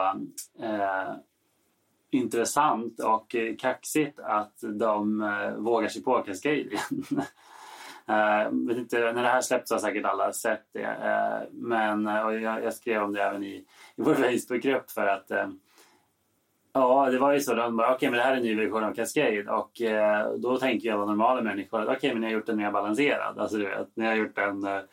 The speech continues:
ni har gjort det sämre helt enkelt. Men nej, nej, alltså, <laughs> vi har gjort det bättre. Åtminstone själva mekaniken. Sen får vi se hur korten ser ut.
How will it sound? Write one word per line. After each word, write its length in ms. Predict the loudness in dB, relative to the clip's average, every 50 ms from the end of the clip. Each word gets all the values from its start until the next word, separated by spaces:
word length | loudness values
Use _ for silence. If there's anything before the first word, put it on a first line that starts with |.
| -20 -20 -20 -4 0
ni 60 | 2 2
har 40 |
gjort 80 | 4 4
det 60 | 2 2
sämre 360 | 4 4 4 2 2 0 0
helt 240 | -2 -4 -6 -10 -12
enkelt. 420 | -14 -12 -10 -8 -8 -8 -8 -10 -14 -20 _ _ -20 -20 -18 -6
Men 180 | -2 -2 0 2
nej, 180 | 4 4 4 2
nej, 220 | 0 -2 -2 -2
alltså, 380 | 0 0 2 2 2 2 2 2 0 0 -2 -6 -6 -4 -4 -6 -6 -10 _
<laughs> 220 | _ _ _ _ _
vi 200 | 0 2 4 4
har 60 | 2
gjort 80 | 2 2
det 80 | 2
bättre. 460 | 2 2 2 0 0 -4 -6 -6 -6 -8 -8 -12 -14 -16 -18 -20 -20 -18 -10 -2
Åtminstone 840 | 0 0 4 4 4 6 4 4 2 2 2 2 4 4 2 2 0 -4 _ _ _ _ -20 -20 -20 -20 _ _
själva 260 | -2 0 0 2 2
mekaniken. 760 | 0 -2 0 0 2 4 4 4 2 -2 -6 -10 -12 -12 -12 -10
Sen 240 | -2 0 0 2 2
får 80 | 2 2
vi 100 | 2 0
se 140 | 0 0 -2
hur 100 | -2 0
korten 400 | 2 2 0 0 -4 -8 -8 -6
ser 220 | -6 -8 -8 -8
ut. 80 | -10